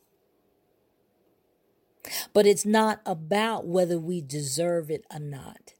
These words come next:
God is love. God is good. Every good and perfect gift comes from him. And we have to accept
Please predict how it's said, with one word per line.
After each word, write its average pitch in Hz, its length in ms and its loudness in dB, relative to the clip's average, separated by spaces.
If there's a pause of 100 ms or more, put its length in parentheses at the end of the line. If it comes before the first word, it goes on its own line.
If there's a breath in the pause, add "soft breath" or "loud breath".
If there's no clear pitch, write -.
God 202 520 2
is 156 260 -4
love. 139 540 -6 (340 loud breath)
God 196 400 6
is 165 180 0
good. 147 400 -4
Every 214 420 4 (180)
good 202 260 6
and 165 240 0
perfect 156 580 -2
gift 175 380 0 (580 soft breath)
comes 202 460 0
from 143 320 -4
him. 131 440 -8 (3250 loud breath)
And 202 260 4
we 226 260 4
have 202 420 0 (180)
to 147 840 -4 (580 soft breath)
accept - 1000 2